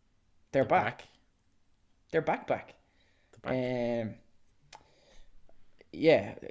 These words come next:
Speaker 1: uh, Steve Kerr is unbelievable. Um, I love him. Uh, I can't wait
Speaker 2: I
Speaker 1: to
Speaker 2: love
Speaker 1: when he
Speaker 2: him.
Speaker 1: releases a book in twenty years.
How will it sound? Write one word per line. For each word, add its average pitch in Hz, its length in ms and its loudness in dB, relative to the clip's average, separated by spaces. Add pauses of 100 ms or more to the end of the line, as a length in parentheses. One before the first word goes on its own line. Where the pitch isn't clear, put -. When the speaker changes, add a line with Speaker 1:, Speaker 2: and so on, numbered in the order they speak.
(240)
Speaker 1:
uh, 135 260 0 (380)
Steve 180 360 2
Kerr 143 260 2
is 135 80 2
unbelievable. 127 680 -2 (600)
Um, 123 380 -4
I - 40 -4
love 131 180 0
him. 131 140 -4 (460)
Uh, 120 220 -2
I 120 120 0
can't 147 240 -2
wait 139 160 0
Speaker 2:
I 110 40 -4
Speaker 1:
to 117 80 -4
Speaker 2:
love 123 80 -2
Speaker 1:
when 123 100 0
he 127 60 0
Speaker 2:
him. 127 60 0
Speaker 1:
releases 123 340 -2
a 117 60 -4
book 135 240 -2
in 131 80 -6
twenty 123 300 -6
years. 127 320 -4